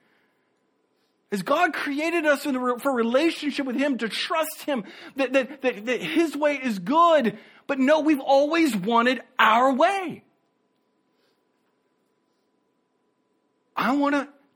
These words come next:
be king of my own life. I want pleasure and benefits and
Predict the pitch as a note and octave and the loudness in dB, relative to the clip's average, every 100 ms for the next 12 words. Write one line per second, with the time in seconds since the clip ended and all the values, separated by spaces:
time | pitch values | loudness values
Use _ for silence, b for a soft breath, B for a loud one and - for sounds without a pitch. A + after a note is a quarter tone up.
0 | C3+ G#3 G3+ A#3 C4 C#4 C#4+ D4 F4 D#4+ | -4 -4 -2 -4 -2 0 2 4 4 0
1 | - - _ _ _ _ _ _ _ _ | -4 -8 _ _ _ _ _ _ _ _
2 | _ _ _ _ _ _ _ _ _ - | _ _ _ _ _ _ _ _ _ 0
3 | A3 C4+ C#4 C#4 B3+ - - _ - - | 0 4 4 4 0 -10 -20 _ -20 -10
4 | F3+ A3+ A#3+ C4+ C#4 G3 D3 A#2 A3 B3+ | -2 0 0 -2 -4 -6 -6 0 0 0
5 | C#4+ C#4 - F3+ | -2 -6 -4 -8